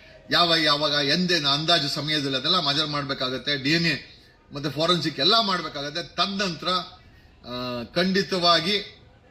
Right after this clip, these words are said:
ಆರೋಪಿಗಳಿಗೆ ಬೇಡಿ ಹಾಕುವಂತ ಸಮಯ ತುಂಬಾ ಹತ್ರದಲ್ಲಿದೆ. ಇದೇ ನಿಯತ್ತಲ್ಲಿ ಎಸ್ ಐ ಟಿ ಕರ್-, ಕೆಲಸ ಮಾಡಿದ್ರೆ ಪರವಾಗಿಲ್ಲ. ವಿರೋಧ ಪಕ್ಷದವ್ರು ಏನ್ ಬೇಕಾದ್ರೆ ಮಾತಾಡ್ಲಿ, ನಾವುಗಳು ಪ್ರೇ ಮಾಡೋಣ, ಆ ಆತ್ಮಗಳಿಗೆ ನ್ಯಾಯ ಸಿಗ್ಲಿ ಅಂತ.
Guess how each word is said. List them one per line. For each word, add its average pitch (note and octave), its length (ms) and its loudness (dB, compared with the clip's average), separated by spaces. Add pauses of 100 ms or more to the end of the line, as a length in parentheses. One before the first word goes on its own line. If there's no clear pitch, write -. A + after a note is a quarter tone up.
(280)
ಆರೋಪಿಗಳಿಗೆ F#3 760 2
ಬೇಡಿ E3+ 320 -2
ಹಾಕುವಂತ D#3 420 -2
ಸಮಯ E3 360 -2 (160)
ತುಂಬಾ F#3+ 240 -2
ಹತ್ರದಲ್ಲಿದೆ. D3+ 880 -2 (600)
ಇದೇ F#3+ 200 6
ನಿಯತ್ತಲ್ಲಿ E3 480 -2
ಎಸ್ D3 200 -4
ಐ D#3 40 -2
ಟಿ C#3+ 120 -6
ಕರ್-, C#3 240 -8
ಕೆಲಸ C#3 300 -4
ಮಾಡಿದ್ರೆ C3+ 760 0 (280)
ಪರವಾಗಿಲ್ಲ. F3 360 4 (240)
ವಿರೋಧ D#3+ 240 0
ಪಕ್ಷದವ್ರು D3 580 -4
ಏನ್ D#3 300 2
ಬೇಕಾದ್ರೆ C#3+ 320 -2
ಮಾತಾಡ್ಲಿ, C3 760 -4 (560)
ನಾವುಗಳು F#3+ 540 2
ಪ್ರೇ F3 240 2
ಮಾಡೋಣ, D3+ 400 -2
ಆ B2+ 280 0
ಆತ್ಮಗಳಿಗೆ B2+ 680 -4
ನ್ಯಾಯ B2 300 -2
ಸಿಗ್ಲಿ A#2+ 400 -4
ಅಂತ. G#2 220 -8